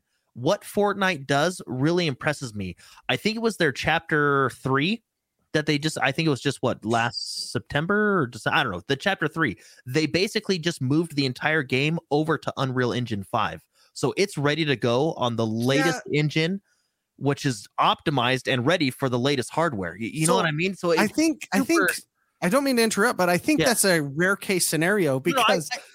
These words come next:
Speaker 2: they are, Epic is an engine developer, you
Speaker 1: Yeah,
Speaker 2: know?
Speaker 1: <laughs> yeah, they know what they're doing. And of course, they were already on Unreal Engine. I believe they're on Unreal Engine four, and it's probably not hard. Well, I don't wanna say not hard, but it's probably easier to go from one to the other.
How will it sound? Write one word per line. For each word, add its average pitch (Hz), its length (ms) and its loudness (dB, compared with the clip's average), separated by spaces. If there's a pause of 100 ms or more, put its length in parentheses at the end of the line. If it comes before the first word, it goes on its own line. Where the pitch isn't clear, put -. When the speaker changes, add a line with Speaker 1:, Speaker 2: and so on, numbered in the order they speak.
(220)
Speaker 2:
they 247 260 4
are, 226 200 4
Epic 262 400 2
is 202 200 2
an 185 100 2
engine 202 340 2
developer, 135 680 0
you 185 100 2
Speaker 1:
Yeah, 208 80 4
Speaker 2:
know? 247 280 4 (220)
Speaker 1:
<laughs> 240 60 4 (100)
yeah, 202 120 2
they 196 120 2
know 214 120 4
what 208 160 2
they're 175 100 2
doing. 170 240 2 (220)
And 277 120 2
of 247 120 -4
course, 220 240 0
they 208 100 2
were 196 140 4
already 202 280 2
on 180 160 2
Unreal 170 400 2
Engine. 151 400 0
I 156 120 2
believe 202 240 2
they're 135 180 2
on 127 100 0
Unreal 123 380 0
Engine 123 240 -2
four, 139 300 0
and 131 140 -6
it's 139 180 -2
probably 160 340 0
not 143 300 0
hard. 147 340 -2
Well, 135 300 -2 (360)
I 123 60 -2
don't 147 120 2
wanna 131 140 0
say 123 140 -2
not 123 280 -2
hard, 120 280 -2
but 151 100 2
it's 156 160 -2
probably 196 320 -2
easier 170 420 -2
to - 120 -8
go 139 180 0
from 123 200 -2
one 127 240 -2
to 120 100 -8
the 120 160 0
other. 127 240 0